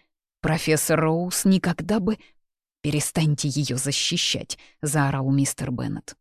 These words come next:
«Вы понятия не имеете, что она замышляла». Декан умолк,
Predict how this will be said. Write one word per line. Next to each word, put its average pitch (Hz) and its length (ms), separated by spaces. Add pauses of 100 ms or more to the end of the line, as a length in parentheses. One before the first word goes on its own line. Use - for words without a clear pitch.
(260)
«Вы 175 180
понятия 165 680
не 156 280
имеете, 170 460
что 196 340
она 139 240
замышляла». 151 720 (760)
Декан 143 360
умолк, 190 520